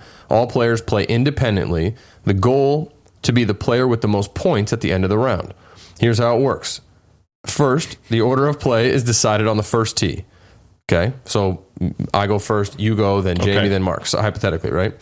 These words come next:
Speaker 2: Yeah.
Speaker 1: Um, the wolf is always the last player to tee off. The teeing order, regardless of who has the honor,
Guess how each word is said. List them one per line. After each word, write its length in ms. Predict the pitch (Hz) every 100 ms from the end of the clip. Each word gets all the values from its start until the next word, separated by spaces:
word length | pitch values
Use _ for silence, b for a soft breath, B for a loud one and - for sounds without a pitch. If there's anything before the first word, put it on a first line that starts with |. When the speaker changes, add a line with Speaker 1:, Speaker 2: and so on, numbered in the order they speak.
| - 107
Speaker 2:
Yeah. 240 | 98 98 - - _ _ _ - -
Speaker 1:
Um, 400 | 113 107 101 95 -
the 120 | 113 107
wolf 520 | 101 190 113 117 - B B
is 140 | 117 123
always 240 | 143 135
the 100 | 107
last 380 | 101 104 110 -
player 240 | 123 110
to 60 | 98
tee 240 | - 104
off. 320 | 90 - - - b b b -
The 100 | 98
teeing 340 | - 139 123
order, 420 | 98 90 90 92 B B -
regardless 580 | 92 113 147 156 131
of 120 | 110 98
who 180 | 113
has 260 | 104 95 92
the 140 | 92
honor, 420 | 104 131 87 92